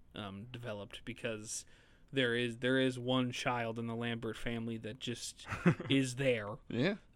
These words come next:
Speaker 1: Um, you know, shout out to our boy Foster, <laughs> who is just in, who's just in scenes,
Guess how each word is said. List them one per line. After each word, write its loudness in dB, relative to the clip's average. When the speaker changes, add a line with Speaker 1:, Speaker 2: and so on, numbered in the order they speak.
Speaker 1:
Um, -6
you -4
know, -6
shout 2
out 0
to 0
our 2
boy 2
Foster, -2
<laughs> -20
who 4
is 0
just -2
in, 4
who's 8
just 2
in 8
scenes, 6